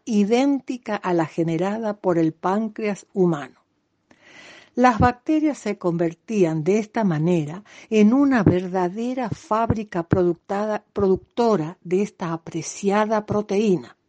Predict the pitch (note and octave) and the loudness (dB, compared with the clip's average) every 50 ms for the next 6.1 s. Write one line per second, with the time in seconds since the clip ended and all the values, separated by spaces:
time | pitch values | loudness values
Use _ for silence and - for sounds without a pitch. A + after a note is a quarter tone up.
0 | _ _ _ _ _ _ _ _ _ _ _ _ - - - - - _ - A3+ | _ _ _ _ _ _ _ _ _ _ _ _ -20 -20 -20 -20 -14 _ 4 4
1 | G#3 G3+ A3+ C#4+ D#4+ D4+ - - - - - D#3+ E3 F3+ F#3+ G3 - - - E3+ | 6 6 8 6 6 6 4 -2 -12 -16 -12 -6 -4 -2 -2 -4 -6 -10 -8 -6
2 | E3+ E3+ E3+ D#3+ D#3 D#3+ D3+ F#3 G#3 G#3 G3 - - D#3 C#3+ - - E3+ D#3 D3+ | -4 -2 -2 0 0 0 0 0 0 0 -2 -4 -8 -8 -8 -8 -8 -8 -6 -4
3 | D#3 E3 E3 E3 D#3 - - A3+ A#3 A#3 G3+ - _ - - F3+ E3+ - F#3 F3 | -4 -2 -2 -2 -2 -4 -6 -8 -6 -6 -6 -6 _ 0 0 0 2 4 0 0
4 | F3 - G#3+ G#3 F#3+ E3 D#3 D3+ D3 E3+ E3+ E3 E3 E3 F3+ G3 G3+ G3 - F#3 | 2 2 0 2 2 2 0 0 0 2 2 2 2 2 2 2 0 0 0 -2
5 | E3 E3 D#3+ D#3+ D#3 D#3 D#3 D3+ D3+ D3 - D#3+ D3+ D#3+ F3+ F#3+ F#3+ G3 A3 A3+ | -2 0 0 0 2 2 0 0 -2 -2 -4 -4 -2 -2 -2 -2 -2 -4 -6 -8
6 | G#3+ | -10